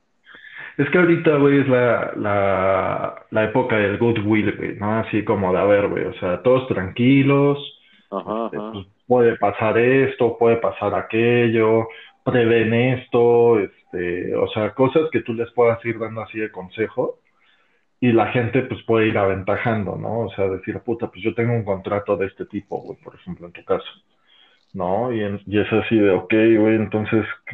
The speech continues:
Speaker 1: ¿qué, qué me recomiendas hacer?". Entonces, ya sabes que ya en esa interacción, güey, de repente cuando salgan, pues, te van a decir, "Oye, güey, pues,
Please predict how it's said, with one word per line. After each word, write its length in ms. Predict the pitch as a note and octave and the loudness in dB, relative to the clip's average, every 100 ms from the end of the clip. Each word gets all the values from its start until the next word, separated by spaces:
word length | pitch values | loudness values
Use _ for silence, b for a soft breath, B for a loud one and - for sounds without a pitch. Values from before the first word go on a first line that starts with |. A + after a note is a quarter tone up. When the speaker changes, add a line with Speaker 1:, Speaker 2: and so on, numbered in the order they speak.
| - - | -6 0
Speaker 1:
¿qué, 240 | A2+ - | 0 0
qué 80 | C3 | 0
me 140 | B2+ A#2+ | 2 2
recomiendas 680 | G#2+ A2 G#2+ A#2 A#2 - | 2 0 0 0 0 0
hacer?". 260 | G2+ A#2+ C#3 | -2 0 0
Entonces, 420 | G#2 B2 A#2+ A#2+ | 2 0 2 2
ya 180 | B2+ C3 | 2 2
sabes 260 | D3 D3 D3 | 4 2 2
que 120 | A2+ | 0
ya 80 | A2+ A#2+ | 2 2
en 100 | B2 | 2
esa 200 | A#2+ C3 | 0 0
interacción, 680 | A#2+ G2+ F#2 - A#2 G#2 | 0 -2 -4 -4 -4 -2
güey, 180 | G#2+ A#2+ | 2 2
de 120 | A#2 | 2
repente 460 | G2 F#2+ G#2 G#2 A#2+ | 0 -4 -4 -2 -4
cuando 240 | F#2+ F#2 | -4 -10
salgan, 500 | F#2+ G#2+ A2 B2 A#3 - b b b b _ | -6 -4 -2 -4 -6 -12 b b b b _
pues, 120 | G#2 | -6
te 60 | A2+ | -2
van 100 | A2+ | -2
a 40 | |
decir, 200 | G#2+ A#2 | -4 0
"Oye, 160 | A#2 A#2 | 2 2
güey, 180 | A#2 A#2 | 2 0
pues, 160 | F#2+ | -6